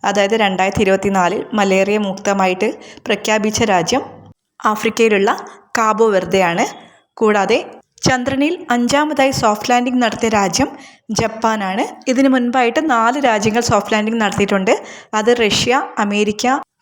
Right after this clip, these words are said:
ചൈന, ഇന്ത്യ എന്നിവയാണ്. അവസാനമായിട്ട് ഗ്ലോബൽ ഫയർ പവർ റാങ്കിങ്ങിൽ ഏറ്റവും ശക്തമായ സൈന്യമുള്ള രാജ്യം അമേരിക്കയാണ്.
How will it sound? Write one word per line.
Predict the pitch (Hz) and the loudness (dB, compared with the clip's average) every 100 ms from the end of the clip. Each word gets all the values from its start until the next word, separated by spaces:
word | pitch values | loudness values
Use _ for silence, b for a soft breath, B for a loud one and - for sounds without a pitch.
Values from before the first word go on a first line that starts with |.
| - | -4
ചൈന, | - 220 214 240 - - 233 | 0 0 0 -4 -4 -2 2
ഇന്ത്യ | 226 247 214 | 2 2 0
എന്നിവയാണ്. | 180 180 175 175 285 - - - _ _ _ _ _ _ _ _ _ _ | 0 2 2 2 0 -2 -20 -20 _ _ _ _ _ _ _ _ _ _
അവസാനമായിട്ട് | 226 220 233 220 196 220 277 - - 208 190 | -4 0 -2 0 -2 0 -4 -4 -8 -4 2
ഗ്ലോബൽ | 208 208 214 311 - - | 2 2 0 -2 -8 -6
ഫയർ | 247 208 202 - | -2 -2 -2 0
പവർ | 208 226 - - _ _ _ | 2 2 -2 -10 _ _ _
റാങ്കിങ്ങിൽ | 233 233 226 233 254 339 - 233 | -2 -2 0 0 0 0 2 2
ഏറ്റവും | 240 240 302 311 | 2 0 0 -2
ശക്തമായ | - 214 - - 294 262 214 247 | -2 -2 -2 0 0 0 -2 -2
സൈന്യമുള്ള | - 202 214 233 214 208 | 0 0 2 2 2 2
രാജ്യം | 185 175 294 440 B B B _ 226 | 0 0 -4 -4 B B B _ -2
അമേരിക്കയാണ്. | 214 208 196 190 175 180 | 0 -2 -2 0 0 -2